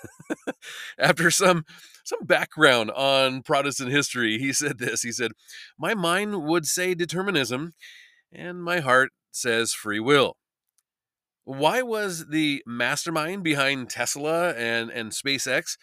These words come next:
a man worth two hundred and seventy-eight billion dollars at the end of twenty twenty-one talking to a Christian satire website? Well, the answer is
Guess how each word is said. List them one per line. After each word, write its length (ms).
a 120
man 420
worth 260
two 240
hundred 280
and 100
seventy-eight 560
billion 420
dollars 520
at 100
the 160
end 220
of 60
twenty 220
twenty-one 440
talking 380
to 180
a 260
Christian 480
satire 580
website? 540
Well, 160
the 160
answer 300
is 360